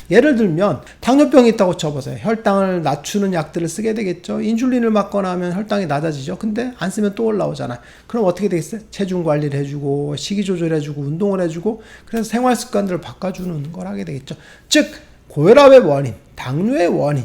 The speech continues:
이런 것들에 대해서 우리가 생활 개선이나, 그죠? 증상의, 병의 원인들을 치료하는 약을 동시에 써주게 되겠죠. 그래서 대증 치료와 증상 치료를 동시에 일어나게 되는데, 피부 질환은 대부분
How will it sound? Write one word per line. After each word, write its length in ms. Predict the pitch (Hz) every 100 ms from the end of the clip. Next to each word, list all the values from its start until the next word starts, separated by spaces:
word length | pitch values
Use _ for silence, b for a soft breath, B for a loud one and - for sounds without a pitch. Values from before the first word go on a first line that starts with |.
| -
이런 280 | 185 262 277
것들에 520 | 262 247 - 220 208
대해서 480 | 156 165 180 165 147
우리가 720 | 139 139 139 170 208 262 262
생활 380 | - 233 240 214
개선이나, 880 | 180 151 143 139 143 156 165 185 196
그죠? 300 | 160 214 277 B B
증상의, 580 | - 165 202 196 202 202
병의 260 | 147 160 202
원인들을 600 | 123 135 226 233 220 220
치료하는 560 | - 214 180 175 180
약을 420 | 147 139 196 214 -
동시에 360 | 147 151 170
써주게 360 | 165 190 202 185
되겠죠. 260 | 151 -
그래서 160 | 131 185 B B -
대증 380 | 196 202 254 -
치료와 300 | 202 208 180
증상 380 | 151 147 202
치료를 240 | 196 180 165
동시에 680 | 135 143 170 180 185 185 160
일어나게 400 | 160 208 185 214
되는데, 400 | 180 151 208 - B B -
피부 300 | - 339 330
질환은 360 | 277 247 240
대부분 520 | 160 180 214 269 359